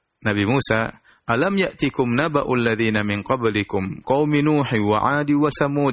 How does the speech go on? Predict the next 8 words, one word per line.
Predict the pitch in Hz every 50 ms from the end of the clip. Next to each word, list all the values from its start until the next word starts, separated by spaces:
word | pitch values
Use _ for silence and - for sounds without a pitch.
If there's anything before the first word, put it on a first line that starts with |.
| 117 113
wal | 113 120 127 135
ladzina | 139 151 147 143 147 147 147 143
min | 147 147 143 143 139
ba'dihim | 143 - - 139 143 135 135 117
la | 113 113 120 135 151
ya'lamuhum | 160 156 - - 156 156 156 156 147 143 143 143 139
illa | 139 131 127 123 110
Allah." | 101 104 98 92 -